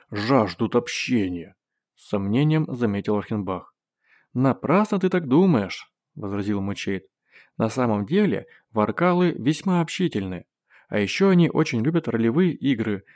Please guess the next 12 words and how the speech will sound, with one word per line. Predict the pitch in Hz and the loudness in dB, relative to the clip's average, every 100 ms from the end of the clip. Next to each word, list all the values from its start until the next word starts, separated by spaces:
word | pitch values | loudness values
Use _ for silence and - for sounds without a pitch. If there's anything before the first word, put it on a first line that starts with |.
| _ | _
когда | - 110 | -4 -2
каждому | 107 123 107 107 107 | 2 2 2 0 0
из | 110 - | -2 -4
играющих | 120 113 151 180 175 - | -4 0 2 2 -2 -6
приходится | - 147 151 120 | -2 0 0 0
выполнять | - 104 147 175 | -2 0 0 0
несвойственные | 117 107 - 151 180 156 151 127 | -2 -4 0 2 2 0 0 2
ему | 104 147 151 - | 2 0 -2 -10
в | - | -10
повседневной | - 107 110 101 95 | -6 -2 0 -2 -2
жизни | 131 135 | -2 -2
функции. | 127 143 104 - - - | 0 0 -2 -6 -14 -16